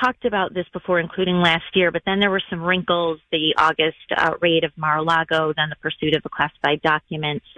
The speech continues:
uh, proce-, uh, investigation. So I'm thinking there could be, the classified documents indictment could come as soon as June, uh, and the January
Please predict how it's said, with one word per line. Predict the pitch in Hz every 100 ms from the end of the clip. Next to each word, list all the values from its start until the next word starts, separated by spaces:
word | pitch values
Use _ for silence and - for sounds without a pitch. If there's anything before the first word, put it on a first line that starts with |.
| -
uh, | 147
proce-, | - - 156 - - 170
uh, | 151
investigation. | - 170 160 - - 156 151 160 - 139 - - - - - - - -
So | 202 196 196 -
I'm | 185 220
thinking | 226 254 240 233
there | 190 180
could | - 190 180
be, | 202 202 202 - -
the |
classified | 175 - 170 - 175 165 160 -
documents | 151 175 - 226 233 233
indictment | 220 220 - 220
could | - -
come | - 180 170 175
as | 165 156
soon | - 170 165
as | 147 147 151
June, | 156 160 240 - _ - - - -
uh, | 165 160 -
and | - 170
the | 165
January | 151 165 165 160 160